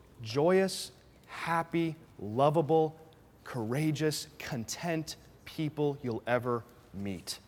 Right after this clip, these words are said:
And it's eye-opening. It's like, "You have nothing. I don't understand it." It's because we have so much stuff now, we're not content with anything anymore. We've gotta get that latest iPhone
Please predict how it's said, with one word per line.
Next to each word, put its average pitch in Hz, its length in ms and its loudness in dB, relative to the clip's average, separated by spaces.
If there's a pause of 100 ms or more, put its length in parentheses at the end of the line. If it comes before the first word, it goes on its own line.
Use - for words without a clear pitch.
(1000)
And 135 140 0
it's 110 120 -6 (100)
eye-opening. 139 380 6
It's 110 100 -6
like, 107 120 -2 (160)
"You 143 160 -4
have 170 220 -6
nothing. 139 440 -4
I 131 100 -4
don't 147 140 0
understand 143 420 -2
it." - 100 -10 (840)
It's - 100 -10
because 151 320 -4
we 170 80 0
have 190 140 2
so 165 200 -2
much 156 260 0
stuff 190 280 2
now, 196 320 0 (880)
we're 139 100 0
not 175 140 2
content 156 260 -2
with 127 160 -4
anything 151 280 -2
anymore. 95 500 -4
We've 160 220 -4
gotta 156 260 4
get 117 200 -2
that 117 140 4
latest 123 280 0
iPhone 120 420 -2